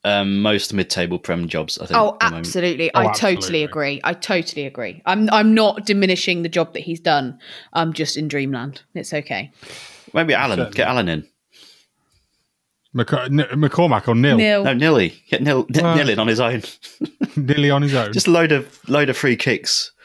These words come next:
Speaker 1: Uh, the majest-, majestically worked free kicks. Win us the games. Keep us up.
Speaker 3: That'd be fabulous, wouldn't it? Wouldn't it just be amazing? That'd be lovely. Um, well, look, that's it.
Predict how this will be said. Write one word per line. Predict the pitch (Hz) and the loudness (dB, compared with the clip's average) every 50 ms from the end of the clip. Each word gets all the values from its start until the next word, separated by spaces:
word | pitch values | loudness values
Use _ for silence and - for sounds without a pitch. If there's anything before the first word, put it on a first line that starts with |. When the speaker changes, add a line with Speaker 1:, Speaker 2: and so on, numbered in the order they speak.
| - - - - - - _ _ _ - _ _ _ _ _ _ - | -20 -20 -20 -20 -20 -20 _ _ _ -20 _ _ _ _ _ _ -6
Speaker 1:
Uh, | 101 107 101 101 101 - | -4 -4 -4 -4 -6 -6
the | - 107 | -8 -6
majest-, | 101 104 113 113 104 - 131 120 - - - | -2 0 -2 0 0 0 0 0 -2 -6 -8
majestically | 90 - 95 117 - - 123 - - - 104 - - 98 101 | -8 -4 -4 -2 0 0 -2 0 -2 -4 -4 -2 -2 -2 0
worked | 98 101 101 90 82 - - - - - - | 2 2 0 0 0 -4 -6 -12 -12 -12 -10
free | - 101 98 | -4 -4 -4
kicks. | 85 - - - - - - - - - _ _ _ 151 160 - _ _ _ _ _ | -4 -4 -8 -10 -10 -10 -16 -18 -18 -20 _ _ _ -20 -20 -20 _ _ _ _ _
Win | - 110 98 | -4 -4 -4
us | 90 - | -4 -4
the | - | -4
games. | 90 98 87 85 82 80 - - - | -2 -2 -2 -2 -4 -6 -6 -8 -6
Keep | - 104 90 - | -4 -4 -4 -4
us | - - | -4 -6
up. | 85 73 - _ _ _ _ _ _ _ _ - | -6 -6 -8 _ _ _ _ _ _ _ _ -20
Speaker 3:
That'd | 127 - - 95 104 | -20 -20 -20 -20 -20
be | - - | -20 -20
fabulous, | - - - - 101 95 - - 90 92 92 - - | -20 -14 -10 -10 -10 -10 -10 -14 -16 -14 -14 -16 -14
wouldn't | - 101 95 101 101 107 | -14 -12 -12 -10 -10 -10
it? | 110 101 _ | -10 -12 _
Wouldn't | 107 104 104 107 107 | -12 -12 -10 -10 -10
it | 107 98 | -10 -12
just | 98 - 104 - _ | -14 -16 -18 -16 _
be | - 104 101 | -12 -12 -12
amazing? | 98 101 104 101 98 101 98 95 110 110 107 | -12 -12 -12 -12 -12 -12 -12 -12 -14 -14 -14
That'd | 107 107 101 104 | -14 -16 -18 -16
be | 101 104 | -16 -14
lovely. | 101 98 104 101 95 - 98 95 92 - - - - - - - | -12 -10 -12 -12 -12 -14 -16 -16 -16 -18 -20 -20 -20 -20 -10 -4
Um, | 113 113 117 113 113 107 - _ | 0 0 0 0 -2 -4 -6 _
well, | 147 135 131 | 2 4 4
look, | 127 113 - - - | 4 2 -2 -4 -2
that's | 151 151 - - 147 | 0 0 2 2 0
it. | 139 135 - _ | 0 0 -2 _